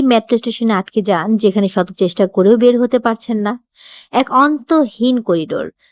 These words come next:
যেখানে একটি সামান্য ভুলে প্রতিটি মোড় শেষে ফিরে আসতে হয় সেই একই জায়গায়।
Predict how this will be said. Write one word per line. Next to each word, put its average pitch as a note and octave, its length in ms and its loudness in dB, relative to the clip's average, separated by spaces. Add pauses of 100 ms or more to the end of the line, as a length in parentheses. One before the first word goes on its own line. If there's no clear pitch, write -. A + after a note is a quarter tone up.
(120)
যেখানে B3+ 340 2
একটি C4 180 -2
সামান্য A#3 480 0
ভুলে G#3 380 0
প্রতিটি G3 360 -4
মোড় F#3+ 240 0
শেষে A#3 320 0
ফিরে A#3+ 240 2
আসতে G#3+ 260 -2
হয় A3 180 -2
সেই G3+ 220 2
একই F#3 280 -2
জায়গায়। A3+ 420 2